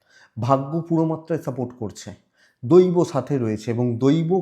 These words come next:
কর্মক্ষেত্রেও সাপোর্ট করবে। সিনিয়র বা অথরিটিস বা ম্যানেজমেন্ট আপ-, সাপোর্ট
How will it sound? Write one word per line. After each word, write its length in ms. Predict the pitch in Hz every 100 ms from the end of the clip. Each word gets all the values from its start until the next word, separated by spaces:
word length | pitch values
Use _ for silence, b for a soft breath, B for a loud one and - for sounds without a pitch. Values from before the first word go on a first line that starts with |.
| 180
কর্মক্ষেত্রেও 800 | 139 151 185 202 214 - 220 185
সাপোর্ট 460 | - 135 127 117
করবে। 400 | - 104 85 85 82 b b b
সিনিয়র 600 | - 175 185 190 196 180
বা 160 | 170 -
অথরিটিস 800 | - 139 - 180 180 180 156 143
বা 120 | 135
ম্যানেজমেন্ট 640 | 113 113 160 143 120 101 - -
আপ-, 380 | 233 - _ _ _ _
সাপোর্ট 480 | - 135 156 160